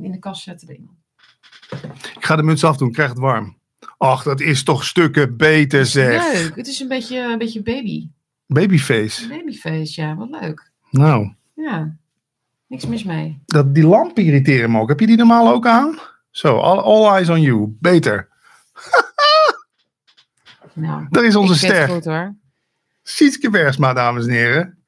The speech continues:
Speaker 1: Ja, het is wel inderdaad alsof ik, eh,
Speaker 2: Nee, dat is
Speaker 1: het podium
Speaker 2: goed.
Speaker 1: oploop
Speaker 2: Dat is
Speaker 1: en ga
Speaker 2: goed.
Speaker 1: zingen of zo nu.
Speaker 2: Beter.
Speaker 1: Ik voel een beetje Celine Dion met die lampen zo. Mijn stukken beter, zegt Yvonne ook. Zie je?
Speaker 2: Ja, het gaat om jou. Ik zit hier toch, ik hang er maar een beetje bij hier als wormvormige aanhangsel. Het is jouw show. Die mensen komen voor jou.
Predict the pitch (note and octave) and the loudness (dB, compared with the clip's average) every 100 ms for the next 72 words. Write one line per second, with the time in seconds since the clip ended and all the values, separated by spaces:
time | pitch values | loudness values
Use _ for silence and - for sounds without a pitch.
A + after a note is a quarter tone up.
0 | _ F#3 F3+ D#3+ D#3+ E3 F#3+ G#3 G#3+ G#3 | _ -14 -14 -12 -10 -8 -6 -8 -8 -10
1 | G#3 G#3+ G#3+ G3+ G3+ G3 G3+ D#3+ F3+ F3 | -12 -12 -12 -8 -6 -6 0 2 4 4
2 | D#3 A3+ E3 - F3 D#3+ D#3+ C#3+ C3+ - | 2 2 0 -2 -8 -8 -2 0 0 2
3 | D3+ D3+ F3+ G3+ D3+ D#3+ - D#3 D3+ D3 | 0 -2 -6 -6 -8 -12 -12 -10 -10 -10
4 | D#3 D#3 _ _ _ _ _ C3 B2+ G#2+ | -12 -16 _ _ _ _ _ -4 -2 -4
5 | A2 _ _ _ _ F3 E3 E3+ F3 D#3 | -12 _ _ _ _ -12 -10 -10 -10 -12
6 | F3 F3 E3+ E3+ E3+ D#3+ D3+ D#3 E3 - | -12 -12 -10 -10 -8 -10 -10 -16 -18 -20
7 | - - - - _ _ _ _ _ _ | -20 -20 -20 -20 _ _ _ _ _ _
8 | _ _ _ C#3 D3 - G3+ G3 D#3+ E3+ | _ _ _ -20 -18 -12 -10 -10 -10 -8
9 | E3 E3 E3 E3 - _ _ _ F3 - | -8 -8 -10 -12 -18 _ _ _ -16 -12
10 | D#3+ E3 D#3+ D3+ D3+ D3 C#3 - C4+ C4+ | -12 -8 -6 -4 -6 -8 -10 -12 -10 -6
11 | C3 G#2 - C#3 B2+ A#2 G#2+ G#2+ G#2 A#2 | -6 -6 -4 -4 -2 -2 -2 -4 -6 -6
12 | - C3+ C3+ B2+ A2+ A#2+ C3+ C3+ B2+ B2 | -4 -2 0 0 0 0 0 2 2 0
13 | A#2+ - G#2+ A2+ A2+ A2+ A#2 A2 A2+ A#2+ | -2 -4 -2 -2 -2 -4 -6 -4 -2 0
14 | A2+ A#2 A#2 A2 - A#2+ A2 A2+ - F#3 | 2 2 2 0 0 0 0 0 0 2
15 | A3+ E4 D4 - E4 G3 F#3 A#3+ A3+ C4+ | 2 4 4 2 2 2 2 -2 0 0
16 | C4+ A#2+ G#2 A#2+ C#3+ A#2+ | 0 0 0 2 0 -2